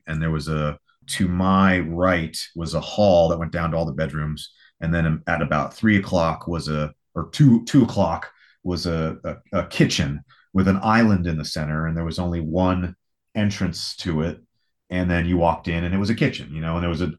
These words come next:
the table in the middle and that was it. And I'm talking to this gentleman and I see this woman walk through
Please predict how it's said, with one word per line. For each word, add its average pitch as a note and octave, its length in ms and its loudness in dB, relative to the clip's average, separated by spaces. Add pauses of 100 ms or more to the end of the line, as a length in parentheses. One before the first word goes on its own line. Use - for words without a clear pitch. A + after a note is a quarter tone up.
the - 180 -8 (200)
table F#2+ 300 0
in F#2+ 60 4
the F2 60 2
middle F2 260 0
and F#2 100 2
that G2 120 0
was F#2+ 140 -2
it. - 180 -4 (540)
And F#2 120 -4
I'm F2+ 120 -2
talking F#2+ 380 2
to F#2 80 -2
this - 200 -6
gentleman F2+ 400 0
and D#2+ 100 -2
I D#2+ 40 -2
see F2+ 220 -4
this E2+ 200 -6
woman E2 460 -2
walk D2+ 340 -4
through D#2+ 520 -2